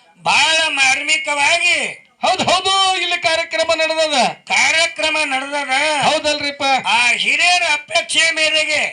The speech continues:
Speaker 2: ಏನಾಗೈತ್ರಿ ಸರ್? ಹಿರಿಯರ ಅಪೇಕ್ಷೆ ಮೇರೆಗೆ
Speaker 1: ಒಂದು ವಿಷಯ ಇಟ್ಟು ಹಿರಿಯರು
Speaker 2: ಒಂದು ಪ್ರಶ್ನೆನೂ ಕೇಳಂತ ಹೇಳಿದ್ರು.
Speaker 1: ಒಂದು ಪ್ರಶ್ನೆನೂ ನನಗೆ ಕೇಳಂತ ಹೇಳಿದ್ರು ಅವ್ರು.
Speaker 2: ಹೌದ್, ಹೌದು.
Speaker 1: ಅದೇ ಪ್ರಕಾರವಾಗಿ ನಾನು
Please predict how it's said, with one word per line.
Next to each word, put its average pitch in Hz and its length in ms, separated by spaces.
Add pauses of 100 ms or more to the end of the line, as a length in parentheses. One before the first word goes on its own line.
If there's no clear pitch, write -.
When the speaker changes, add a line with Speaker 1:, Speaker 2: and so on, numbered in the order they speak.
(460)
Speaker 2:
ಏನಾಗೈತ್ರಿ 320 720
ಸರ್? 302 260
ಹಿರಿಯರ 285 240 (120)
ಅಪೇಕ್ಷೆ 269 340
ಮೇರೆಗೆ 254 360 (340)
Speaker 1:
ಒಂದು 294 320 (120)
ವಿಷಯ 320 260 (220)
ಇಟ್ಟು 330 180
ಹಿರಿಯರು 311 480 (680)
Speaker 2:
ಒಂದು 339 340
ಪ್ರಶ್ನೆನೂ 339 520 (160)
ಕೇಳಂತ 320 380 (200)
ಹೇಳಿದ್ರು. 349 440 (220)
Speaker 1:
ಒಂದು 311 180 (160)
ಪ್ರಶ್ನೆನೂ 330 560
ನನಗೆ 311 320
ಕೇಳಂತ 302 340
ಹೇಳಿದ್ರು 339 300
ಅವ್ರು. 185 240
Speaker 2:
ಹೌದ್, 277 260
ಹೌದು. 269 260 (440)
Speaker 1:
ಅದೇ 339 200 (180)
ಪ್ರಕಾರವಾಗಿ 320 680 (100)
ನಾನು 302 220